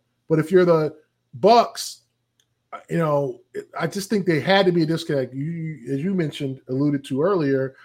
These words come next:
the situation with Terry Stotts, where it's like, "Hey, I'm gonna get a veteran coach in here to put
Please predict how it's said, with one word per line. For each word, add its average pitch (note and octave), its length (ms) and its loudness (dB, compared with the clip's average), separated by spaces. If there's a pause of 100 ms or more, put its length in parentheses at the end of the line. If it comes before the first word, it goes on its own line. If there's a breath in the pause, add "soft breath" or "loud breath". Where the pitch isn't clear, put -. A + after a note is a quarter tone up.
(160 soft breath)
the A#2+ 60 -8
situation D3+ 540 -2
with C3 160 -2
Terry B2 260 -2
Stotts, F#3 440 0
where C#3 100 2
it's C3+ 100 -2
like, C#3 140 -2
"Hey, G3+ 180 2
I'm D#3 100 0
gonna C#3+ 100 -2
get C#3 100 -2
a B2 40 -2
veteran G3 360 0
coach F#3 320 0
in F3 100 -4
here E3+ 240 -2
to A2+ 160 -6 (400 soft breath)
put G#3 140 2